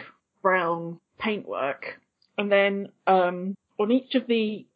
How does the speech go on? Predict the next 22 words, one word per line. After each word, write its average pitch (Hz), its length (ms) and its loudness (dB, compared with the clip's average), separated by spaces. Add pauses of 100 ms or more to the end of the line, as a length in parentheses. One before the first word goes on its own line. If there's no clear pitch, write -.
(120)
where 214 360 0
each 254 240 -4
of 240 60 -8
the 240 120 -12
curtains 262 440 0
were, 285 240 2 (340)
she'd 254 220 -6
done 269 280 2
swag 285 480 0
to 277 80 0
make 247 220 4
them 233 140 0
look 233 220 -2
like, 220 340 0
um, 190 420 0 (240)
like 220 120 0
an 233 120 2
opera 233 300 0
house, 262 560 0 (180)
um, 220 260 4 (100)
theatre 254 380 6
curtains 277 540 -2